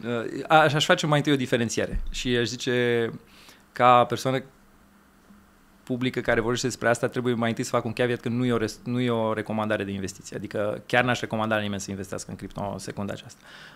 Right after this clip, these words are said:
Uh, pentru că suntem într-o perioadă în care dobânzile au crescut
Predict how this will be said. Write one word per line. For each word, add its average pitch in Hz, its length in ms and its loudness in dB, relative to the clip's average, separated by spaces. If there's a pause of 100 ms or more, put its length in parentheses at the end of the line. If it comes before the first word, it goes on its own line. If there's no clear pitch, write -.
(140)
Uh, 107 520 -2 (240)
pentru 113 280 -2
că 110 320 -2
suntem 110 260 -8
într-o 107 180 -6
perioadă 110 300 -2
în 107 60 -4
care 101 460 -2
dobânzile 107 640 -4
au 104 100 -4
crescut - 680 -8